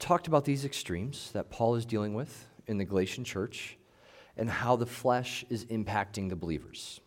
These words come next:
Um, areas that I think we too as believers still grow in,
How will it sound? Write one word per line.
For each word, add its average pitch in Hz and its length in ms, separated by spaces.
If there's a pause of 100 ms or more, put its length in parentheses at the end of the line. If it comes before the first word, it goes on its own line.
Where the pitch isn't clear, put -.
(920)
Um, 85 260
areas 123 380
that 120 80
I 113 80
think 113 420
we 120 200
too 123 260
as 117 100
believers 117 580
still - 300
grow 104 300
in, 165 200